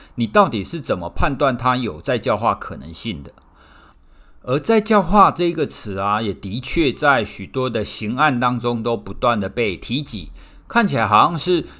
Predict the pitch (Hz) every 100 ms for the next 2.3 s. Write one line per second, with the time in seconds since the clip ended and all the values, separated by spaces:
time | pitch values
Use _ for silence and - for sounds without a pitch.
0 | - 165 185 156 117 190 185 143 113 101
1 | 95 190 170 175 175 160 123 - 92 107
2 | - 175